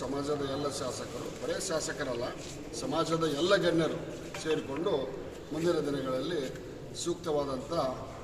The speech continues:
ಒಂದು ತೀರ್ಮಾನವನ್ನು ನಾವು ಮಾಡ್ತೇವೆ ಅನ್ನುವಂಥ ಮಾತನ್ನು ಹೇಳ್ತಾ,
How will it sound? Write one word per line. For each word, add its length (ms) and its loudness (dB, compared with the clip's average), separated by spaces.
ಒಂದು 140 -2
ತೀರ್ಮಾನವನ್ನು 760 0
ನಾವು 120 -4
ಮಾಡ್ತೇವೆ 480 0
ಅನ್ನುವಂಥ 340 -2
ಮಾತನ್ನು 360 -4
ಹೇಳ್ತಾ, 280 -4